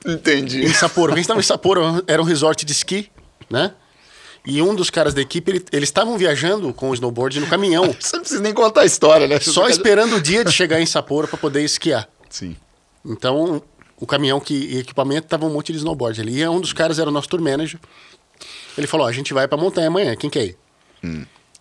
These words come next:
Speaker 2: Aí eu falei, "Eu quero." E o Rafael falou, "Eu quero também."
Speaker 1: Você
Speaker 2: Os
Speaker 1: já
Speaker 2: outros
Speaker 1: tinha,
Speaker 2: caras
Speaker 1: você já
Speaker 2: falaram,
Speaker 1: tinha
Speaker 2: "Não."
Speaker 1: feito?
Speaker 2: Não, eu já tinha feito sandboard, era o mais próximo,
Speaker 1: É,
Speaker 2: que é
Speaker 1: entendi.
Speaker 2: tipo na duna de areia, assim, né?
Speaker 1: É outra
Speaker 2: Lá em
Speaker 1: parada,
Speaker 2: Floripa
Speaker 1: snowboard.
Speaker 2: ou, ou no Ceará lá.
Speaker 1: Sim.
Speaker 2: Aí fomos, né?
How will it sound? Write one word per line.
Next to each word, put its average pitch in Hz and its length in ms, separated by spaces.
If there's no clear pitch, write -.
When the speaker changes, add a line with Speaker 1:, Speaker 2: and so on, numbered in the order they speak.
Speaker 2:
Aí 113 120
eu 117 40
falei, 98 220
"Eu 113 60
quero." 147 260
E 123 60
o - 20
Rafael 135 300
falou, 113 200
"Eu 92 60
quero 135 260
também." 104 280
Speaker 1:
Você 101 100
Speaker 2:
Os 95 80
Speaker 1:
já 135 60
Speaker 2:
outros 135 40
Speaker 1:
tinha, 104 100
Speaker 2:
caras 135 160
Speaker 1:
você - 20
já 95 60
Speaker 2:
falaram, 85 80
Speaker 1:
tinha 104 100
Speaker 2:
"Não." 95 60
Speaker 1:
feito? 110 400
Speaker 2:
Não, 143 140
eu 147 60
já 139 100
tinha 180 160
feito 190 220
sandboard, 117 840
era 113 80
o 123 40
mais 151 200
próximo, 107 520
Speaker 1:
É, - 20
Speaker 2:
que 110 60
é - 20
Speaker 1:
entendi. 123 140
Speaker 2:
tipo - 120
na 147 120
duna 135 260
de 127 100
areia, 107 280
assim, - 180
né? 120 140
Speaker 1:
É 80 80
outra 120 140
Speaker 2:
Lá 127 140
em 135 60
Speaker 1:
parada, 95 200
Speaker 2:
Floripa 151 420
Speaker 1:
snowboard. 120 460
Speaker 2:
ou, 113 40
ou 110 100
no - 80
Ceará 101 400
lá. 92 140
Speaker 1:
Sim. 95 300
Speaker 2:
Aí 143 640
fomos, 135 300
né? 180 120